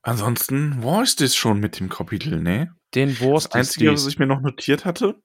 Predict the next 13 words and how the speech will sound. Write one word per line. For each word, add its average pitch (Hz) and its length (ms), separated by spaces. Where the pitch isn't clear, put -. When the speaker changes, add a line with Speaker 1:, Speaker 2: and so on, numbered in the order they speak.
Speaker 1:
wozu 123 240
ich 131 80
nicht 131 120
gekommen 135 320
war 143 80
in 135 60
der 135 80
Besprechung, 131 540
war 123 280
zu - 120
sagen, 117 520
äh, 107 380
dass 104 320